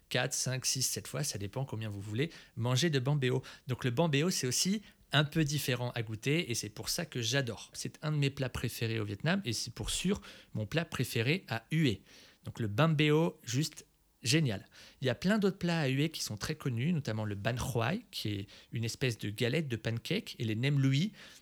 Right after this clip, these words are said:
qui sont des nems qu'on va faire soi-même. Donc vous prenez la feuille de riz,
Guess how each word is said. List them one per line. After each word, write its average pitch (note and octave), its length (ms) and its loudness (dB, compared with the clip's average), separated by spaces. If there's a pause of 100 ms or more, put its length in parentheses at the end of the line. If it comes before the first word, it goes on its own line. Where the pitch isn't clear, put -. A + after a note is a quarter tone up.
qui - 120 -8
sont D3+ 200 0
des B2+ 120 0
nems C#3 320 0
qu'on C#3+ 140 -6
va B2 140 0
faire C#3+ 320 2
soi-même. C3+ 640 0 (560)
Donc G#2 200 -6
vous A2+ 120 -10
prenez C#3+ 480 -4 (240)
la A2 160 -2
feuille A#2+ 260 -2
de G#2+ 120 -2
riz, A2+ 280 -4